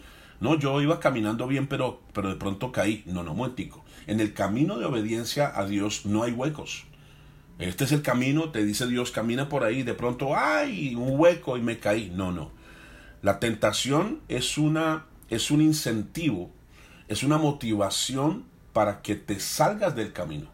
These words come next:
Y al salirte del camino, ahí es donde está la caída. Pero en el camino de Dios no hay huecos,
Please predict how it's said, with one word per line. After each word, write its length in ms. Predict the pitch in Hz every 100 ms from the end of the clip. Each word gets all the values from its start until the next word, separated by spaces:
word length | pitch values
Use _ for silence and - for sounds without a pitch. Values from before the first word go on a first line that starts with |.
| - - - - - -
Y 100 | 104
al 120 | 104
salirte 420 | 104 104 120 -
del 140 | 160 143
camino, 480 | 107 110 147 240 320 -
ahí 240 | - 90 107
es 80 |
donde 160 | 110 110
está 180 | 95 85
la 140 | 92
caída. 380 | - 73 71 -
Pero 160 | 101 101
en 100 | 104
el 140 | 98
camino 500 | - 87 101 160 262
de 140 | 262 139
Dios 520 | 151 175 110 - -
no 320 | 92 98 104
hay 100 | 110
huecos, 540 | 113 110 120 - -